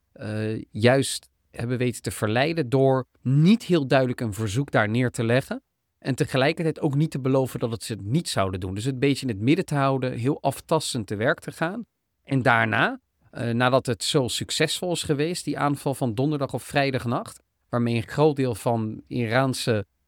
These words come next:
eh, v-, eh, vergeldingscapaciteit, dus militaire installaties, luchtafweergeschut, noem het allemaal op, ontmanteld zijn,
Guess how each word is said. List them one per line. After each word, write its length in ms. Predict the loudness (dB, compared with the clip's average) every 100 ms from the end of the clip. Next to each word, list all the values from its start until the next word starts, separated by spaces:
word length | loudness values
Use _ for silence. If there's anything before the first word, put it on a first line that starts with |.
| _ _
eh, 440 | -6 -4 -2 -2 -6
v-, 160 | -8
eh, 280 | -8 -2 0 2 0 2 2 2 0
vergeldingscapaciteit, 840 | -2 -2 -2 -4 -8 -2 -2 -2
dus 140 | -4 -2
militaire 540 | -2 -2 0 0 0
installaties, 680 | -4 -2 -2 -2 -4 -4 -2
luchtafweergeschut, 920 | 0 0 -4 -4 -4 -4 -6 -8 -4
noem 160 | -2 -2
het 100 | 0
allemaal 320 | -2 0 2
op, 240 | 2 0 _ _ 0
ontmanteld 600 | 2 6 4 4 0 0
zijn, 340 | 2 2 2